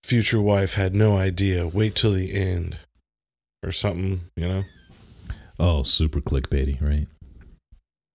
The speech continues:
Speaker 1: <laughs>
Speaker 2: With, like, seventeen different hashtags.
Speaker 1: "Massive spider eats soon-to-be fiance."
Speaker 2: <laughs>
Speaker 1: But then there's no massive spider eating it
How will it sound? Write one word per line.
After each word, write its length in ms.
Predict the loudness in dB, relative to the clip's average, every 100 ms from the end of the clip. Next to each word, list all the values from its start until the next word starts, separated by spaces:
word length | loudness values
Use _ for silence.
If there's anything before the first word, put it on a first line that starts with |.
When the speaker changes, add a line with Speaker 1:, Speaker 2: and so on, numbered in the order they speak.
| _ _ -20 -20 -20 -20 _ _
Speaker 1:
<laughs> 220 | -8 -4 2
Speaker 2:
With, 280 | 2 2
like, 280 | 2 0 0 -6 _ _ _ _
seventeen 680 | 0 2 2 2 2 2 2
different 320 | 0 0 0
hashtags. 800 | 2 2 0 0 2 0 -2 -10 -12 -20 -20 _ _ _ _ _ _ _ _ _ _ _
Speaker 1:
"Massive 520 | -2 0 0 0 2
spider 640 | 0 2 2 2 2 -2 -6
eats 560 | -4 -4 -2 -2 -4 -8 _ _ _ _
soon-to-be 1120 | -2 0 2 2 2 0 0 0 2 0 -2 -6 -14 _ _ _ _ _
fiance." 1000 | -8 -2 0 0 0 2 0 0 -2 -4 -6
Speaker 2:
<laughs> 60 | -10 -8 -10 -10 -16 -10 -12 -10 -12 -12 _ -6
Speaker 1:
But 120 | 0
then 160 | 2 2
there's 300 | 2 0 0
no 260 | 0 0
massive 400 | 0 -2 -2 -4
spider 380 | -6 -4 -4 -2
eating 300 | -4 -4 -2
it 260 | -2 -4 -8